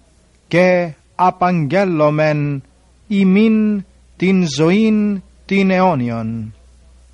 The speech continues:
Ήτις ειν προς τον Πατέρα, και εφανερώθη ημίν. Ω εοράκαμεν και ακικόαμεν, απαγγέλλομεν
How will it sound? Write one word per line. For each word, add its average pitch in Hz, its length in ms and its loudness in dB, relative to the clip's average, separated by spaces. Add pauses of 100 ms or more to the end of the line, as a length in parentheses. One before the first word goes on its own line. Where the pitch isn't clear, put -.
(600)
Ήτις 170 720 0 (100)
ειν 220 480 2 (440)
προς 165 280 0
τον 165 340 0
Πατέρα, 202 800 0 (400)
και 175 400 2
εφανερώθη 175 1200 0 (340)
ημίν. 151 720 -2 (800)
Ω 196 640 2 (300)
εοράκαμεν 175 1300 0 (360)
και 185 380 0
ακικόαμεν, 160 1400 -2 (500)
απαγγέλλομεν 196 1500 0